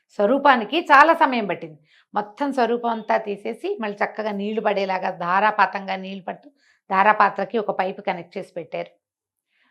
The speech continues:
మేము బాగా దగ్గరికి వెళ్ళి సొంక బాగా ఇంత దగ్గరలోనే చూసాం. ఇక్కడ ఇంకా విశేషం ఏంటంటే అయ్యవారు, ఆ, జ్యోతిర్లింగ స్వరూపంలో మహాకాళ స్వరూపంలో వెలిసి ఉంటే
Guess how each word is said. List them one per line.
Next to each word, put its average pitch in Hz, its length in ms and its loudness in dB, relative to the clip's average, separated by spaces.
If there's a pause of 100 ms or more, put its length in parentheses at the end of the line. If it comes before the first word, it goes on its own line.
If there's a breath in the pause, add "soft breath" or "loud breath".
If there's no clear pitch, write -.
(160)
మేము 202 140 -6
బాగా 185 380 0
దగ్గరికి 180 460 -6
వెళ్ళి 196 260 -10 (120)
సొంక 175 300 -6
బాగా 170 280 -8
ఇంత 190 260 -8
దగ్గరలోనే 180 680 -8
చూసాం. - 220 -20 (1800)
ఇక్కడ 240 260 -2
ఇంకా 220 300 2
విశేషం 220 480 -4
ఏంటంటే 202 560 -8
అయ్యవారు, 208 680 2 (540)
ఆ, 160 460 -18
జ్యోతిర్లింగ 214 680 2
స్వరూపంలో 202 420 0
మహాకాళ 214 540 6
స్వరూపంలో 185 840 -4
వెలిసి 165 280 -16
ఉంటే - 400 -16